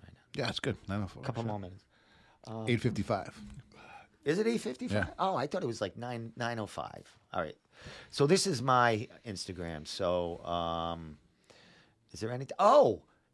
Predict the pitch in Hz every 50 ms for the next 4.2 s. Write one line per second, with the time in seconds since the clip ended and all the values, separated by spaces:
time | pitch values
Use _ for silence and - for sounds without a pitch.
0 | _ _ - 139 147 151 123 123 135 107 113 95 90 87 - 82 90 - 98 92
1 | 123 131 156 196 160 104 82 78 87 - - - - 110 101 - - 107 98 101
2 | 101 101 95 95 92 90 87 87 - _ _ _ _ _ _ _ _ _ _ _
3 | _ _ _ _ _ _ _ _ _ _ _ _ _ _ _ _ - 117 110 107
4 | 107 101 -